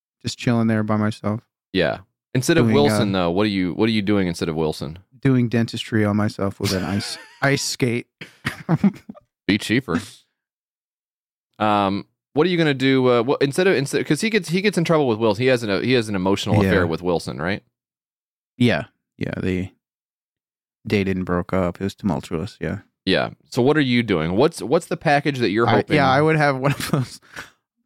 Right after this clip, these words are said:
Speaker 1: one of those, uh, uh, fake asses <laughs> with the pussy and stuff, and <laughs> I'd, I'd be
Speaker 2: Oh,
Speaker 1: talking
Speaker 2: wow.
Speaker 1: to it. Be talking to it.
Speaker 2: Yeah, you're making it. You're making it talk too, aren't you?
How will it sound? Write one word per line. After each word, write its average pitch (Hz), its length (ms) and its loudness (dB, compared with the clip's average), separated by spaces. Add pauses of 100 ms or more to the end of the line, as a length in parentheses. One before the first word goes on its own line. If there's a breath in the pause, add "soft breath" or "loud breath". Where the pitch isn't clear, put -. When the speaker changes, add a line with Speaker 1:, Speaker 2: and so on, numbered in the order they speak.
(140)
Speaker 1:
one 160 160 2
of 143 120 -2
those, 127 320 0
uh, 95 380 0 (840)
uh, 98 340 0 (160)
fake - 400 -4
asses 98 720 -2 (260 loud breath)
<laughs> - 260 -20
with - 260 -10
the - 120 -2
pussy 131 440 -2
and 107 120 -6
stuff, 85 320 -6 (580 soft breath)
and 123 180 0
<laughs> - 0 -
I'd, 113 280 0
I'd 170 140 -2
be 262 100 2
Speaker 2:
Oh, 127 320 2
Speaker 1:
talking 110 260 2
Speaker 2:
wow. 101 340 0
Speaker 1:
to - 20 -4
it. - 60 -10 (580 soft breath)
Be 113 60 -20
talking 87 400 -4
to 87 180 -4
it. - 100 -8 (1120)
Speaker 2:
Yeah, 71 60 -6
you're 85 120 0
making 98 300 0
it. 71 80 -4 (140)
You're 139 200 2
making 147 300 2
it 101 80 0
talk 208 420 2
too, 185 180 4
aren't 165 280 0
you? 71 140 -8